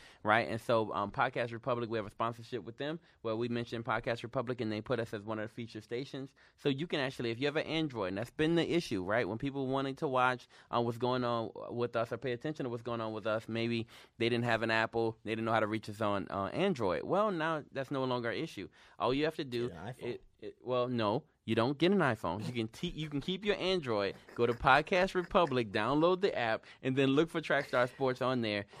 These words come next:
Speaker 1: We have <laughs> consistent shows throughout the week. Actually, we're one of the top content producers out, right? We've produced since last year. We started, um, we, we started in August of last year.
Speaker 2: Mm-hmm.
Speaker 1: Since from there,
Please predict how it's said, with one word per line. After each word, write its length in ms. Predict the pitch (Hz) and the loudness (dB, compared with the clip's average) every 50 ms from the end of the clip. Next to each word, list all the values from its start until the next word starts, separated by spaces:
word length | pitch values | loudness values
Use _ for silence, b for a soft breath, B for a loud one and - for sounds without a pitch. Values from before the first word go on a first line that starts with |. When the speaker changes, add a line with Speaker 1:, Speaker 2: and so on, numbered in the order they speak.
| 120 110 113 | -6 -2 0
Speaker 1:
We 120 | 135 160 | 2 2
have 500 | 180 180 175 156 139 135 127 123 110 - | 4 4 6 6 6 8 6 4 2 0
<laughs> 80 | - 143 123 120 | -4 -4 -4 -4
consistent 520 | 120 - - 160 160 - - 170 156 156 | -6 -4 -4 -4 -4 -2 -2 -2 -2 -2
shows 280 | - - 147 139 135 131 | 0 0 2 2 0 -2
throughout 360 | - 139 131 120 120 123 - | 0 2 6 6 6 6 4
the 80 | 117 123 | 0 -2
week. 220 | 135 131 107 69 | 0 0 0 2
Actually, 400 | 76 107 151 156 - 156 143 143 | 2 2 2 2 0 -2 -2 -2
we're 240 | 131 131 139 131 123 | 0 2 2 2 2
one 220 | 123 131 139 135 | 2 2 0 0
of 120 | 127 113 104 | 0 0 -2
the 100 | 120 107 | -4 -4
top 380 | - - 135 135 160 - - | -2 0 4 4 4 4 2
content 420 | - 165 156 160 143 - 165 139 123 | 2 4 4 4 2 0 -4 -4 -2
producers 560 | - 131 127 131 135 139 - - 123 120 110 - - - | -2 -4 -2 0 -2 -2 0 2 2 2 2 0 4 6
out, 320 | 131 110 - - - - b b b b b b | 6 6 4 2 -6 -20 b b b b b b
right? 300 | - 117 131 143 - - b b b | -2 0 0 0 -2 -6 b b b
We've 260 | 131 143 151 143 151 - - - | -4 -4 -2 -2 -4 -8 -8 -4
produced 500 | - 147 135 131 160 180 160 135 - - 98 - | -4 -2 0 2 2 2 2 2 -2 -6 -12 -6
since 300 | - 170 170 165 - - - - - | -4 -4 -4 -4 -6 -10 -18 -12 -6
last 460 | - 123 131 151 175 190 180 - - | -2 0 2 2 2 0 -2 -4 -6
year. 240 | 156 180 180 135 110 | -2 0 0 0 0
We 100 | 117 139 | -2 -6
started, 400 | 151 - 156 156 165 156 147 - - 135 | -6 -2 0 0 2 2 0 -2 -2 -2
um, 200 | 135 127 120 120 | -2 -2 -2 -4
we, 80 | 156 185 - | -6 -8 -8
we 100 | - 180 | -10 -10
started 360 | 180 - - 135 175 165 - - | -6 -4 -2 -2 -2 -2 -4 -6
in 140 | 139 139 - | -6 -6 -2
August 320 | - 139 170 175 190 185 | 0 0 0 0 -2 -4
of 120 | 190 170 156 | -4 -4 0
last 280 | 165 160 180 196 190 | 0 0 0 0 -2
year. 240 | - 202 214 214 214 B B B | -2 -2 -2 -2 -4 B B B
Speaker 2:
Mm-hmm. 120 | 107 113 113 | -10 -4 0
Speaker 1:
Since 180 | 202 202 160 | 0 0 0
from 240 | - 175 160 160 165 | 0 0 0 2 2
there, 260 | 170 190 208 214 202 | 2 2 2 2 0